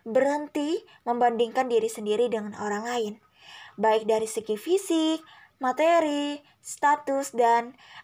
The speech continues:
apapun itu ya. Gimana sih caranya untuk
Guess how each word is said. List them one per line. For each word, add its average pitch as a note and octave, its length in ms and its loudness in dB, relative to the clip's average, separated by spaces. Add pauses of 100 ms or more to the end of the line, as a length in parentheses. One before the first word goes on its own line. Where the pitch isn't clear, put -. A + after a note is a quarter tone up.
apapun D4+ 480 -2
itu C#4 240 -4
ya. B3 240 4 (1300)
Gimana D#4 320 2
sih F#4+ 160 2
caranya B3+ 720 4
untuk C4 480 -4